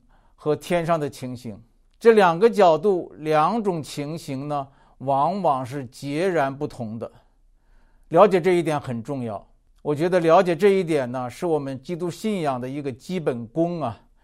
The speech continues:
因为只有了解了这一点，我们才会有超然的力量，超过人的眼光，超过人的意念，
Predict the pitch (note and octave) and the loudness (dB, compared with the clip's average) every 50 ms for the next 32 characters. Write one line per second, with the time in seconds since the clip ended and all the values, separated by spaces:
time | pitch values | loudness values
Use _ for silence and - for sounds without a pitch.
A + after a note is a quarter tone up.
0 | _ _ _ _ _ _ F#3 G#3 G#3+ A3 A3 E3 - - G3+ A#3 A#3+ A3+ G3+ F3+ | _ _ _ _ _ _ -2 0 2 2 0 0 -2 -2 2 6 6 6 8 8
1 | E3+ F#3+ G3+ F3+ F3+ E3 D#3+ D3+ F#3+ A3 G#3 F#3+ F#3+ F3+ D3+ D#3+ D3 C3+ B2 A#2+ | 8 6 6 4 2 0 0 2 2 0 2 2 -2 -4 -2 -2 -2 -2 -2 -4
2 | B2 C3+ D3 D#3 - - _ _ _ _ _ _ _ - C#3 D3 C#3+ D3 C#3+ - | -4 -4 -6 -6 -10 -16 _ _ _ _ _ _ _ -4 -2 -2 -2 -2 -4 0
3 | E3+ E3 E3 F3 E3+ D3+ C#3 C3 - - - - F#3 F3+ F3+ F#3 F3+ D#3 C3+ C3+ | 0 0 0 0 -2 -2 -4 -6 -8 -12 -6 0 2 4 4 4 4 2 -2 -2
4 | C#3 C3+ C3+ C#3 C#3+ C3 A#2+ A#2 A2+ G#2 A2+ A#2 _ _ _ _ _ _ _ _ | -4 -6 -6 -6 -8 -8 -6 -8 -8 -10 -10 -16 _ _ _ _ _ _ _ _
5 | _ _ _ _ _ - - G3+ G3+ G3+ G3+ G3+ F#3 F#3+ G3+ G3 F3 D3+ C3 C3 | _ _ _ _ _ -4 2 4 6 6 6 4 4 2 2 2 2 2 0 -2
6 | C#3 C#3+ F3 G3 G3+ F#3+ D#3+ D3 C3+ B2 A#2+ A#2+ A2 C#3 C#3 C#3+ C#3+ C#3 C3+ - | -4 -4 -4 -2 -2 0 0 0 -2 -2 -4 -6 -4 -2 -2 0 -2 -4 -6 -12
7 | - _ _ _ _ - - F#3+ G3 G3 G3 F3 F#3 F#3+ F3 D#3 C#3 C#3+ C#3+ E3+ | -20 _ _ _ _ -6 0 4 4 4 4 4 2 2 2 2 0 -2 -4 -4
8 | G3 F3 F3 E3 E3 E3 E3 D#3+ D#3 D#3 D#3+ D#3 C#3+ - - | -4 -4 -4 -4 -6 -8 -8 -8 -6 -6 -4 -4 -4 -6 -8